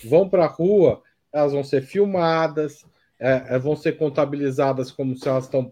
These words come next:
andando num lugar ou no outro, é, se elas usarem o cartão de débito ou crédito, vão saber em que loja ele comprou, mais ou menos o valor que costuma gastar, eventualmente até o produto, né, se tiver integrado ao sistema de nota fiscal,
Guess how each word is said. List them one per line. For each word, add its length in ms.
andando 460
num 180
lugar 280
ou 60
no 100
outro, 640
é, 300
se 140
elas 160
usarem 360
o 120
cartão 400
de 120
débito 440
ou 60
crédito, 460
vão 140
saber 280
em 60
que 120
loja 280
ele 120
comprou, 580
mais 260
ou 60
menos 300
o 80
valor 340
que 120
costuma 420
gastar, 600
eventualmente 680
até 240
o 120
produto, 600
né, 160
se 100
tiver 240
integrado 520
ao 60
sistema 540
de 200
nota 260
fiscal, 760